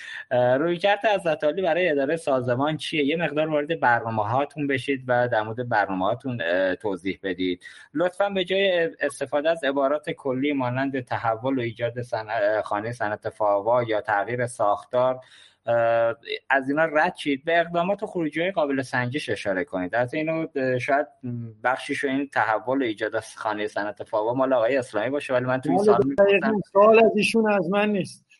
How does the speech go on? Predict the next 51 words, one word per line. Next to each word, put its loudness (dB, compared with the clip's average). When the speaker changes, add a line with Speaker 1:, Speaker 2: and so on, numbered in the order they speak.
Speaker 1:
آره، 2
نه، 2
سوال 2
از 0
شماست، 0
ولی 0
د-، 0
اون 0
بخشایی 2
که 0
ای-، 0
من 2
تو -4
سوال 2
گذاشتم، 0
ایشون -2
رو 0
دارم 0
اشاره 0
می‌کنم -2
که -2
توی -2
بخش 0
خودشون -2
همین 0
پاسخ 0
رو 0
باید 0
بدن. -2
شما 0
بفرمایید 0
برنامه 2
دقیق 2
خودتون -4
رو 0
و 2
قرار 2
دقیقاً 0
چه -4
اتفاقی -4
در 2
سازمان -2
نظام -2
صنفی -8
با -2
حضور 0
حضرت -2
علی -2
و 0
گروهتون -8
بیفته. -12